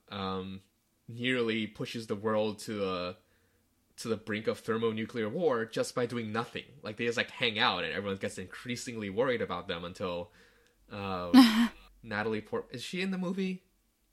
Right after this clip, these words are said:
Speaker 2: No, in Arrival. Oh, Arrival?
Speaker 1: Yeah.
Speaker 2: No, Amy Adams
Speaker 1: Amy
Speaker 2: is in
Speaker 1: Adams.
Speaker 2: Arrival.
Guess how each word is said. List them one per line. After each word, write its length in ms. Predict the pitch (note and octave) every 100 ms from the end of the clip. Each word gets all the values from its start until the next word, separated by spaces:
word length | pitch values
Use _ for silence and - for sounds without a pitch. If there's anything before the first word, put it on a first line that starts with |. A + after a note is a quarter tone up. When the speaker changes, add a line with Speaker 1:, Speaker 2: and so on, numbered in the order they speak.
| _ _ _ -
Speaker 2:
No, 640 | A#3 A3 A3 A3+ G#3+ G#3
in 120 | G#3 G#3+
Arrival. 520 | A3+ G3+ G3+ A3+ C4+
Oh, 180 | - A#3+
Arrival? 600 | G3+ G3+ G3 A3 C#4 D#4 D#4+
Speaker 1:
Yeah. 240 | A2 F#3 - - _ -
Speaker 2:
No, 280 | A#3+ G3 - -
Amy 220 | A#3+ A#3 A3
Adams 460 | F#3 - - A#3+
Speaker 1:
Amy 100 | C3
Speaker 2:
is 60 | -
in 60 |
Speaker 1:
Adams. 220 | - - -
Speaker 2:
Arrival. 280 | - -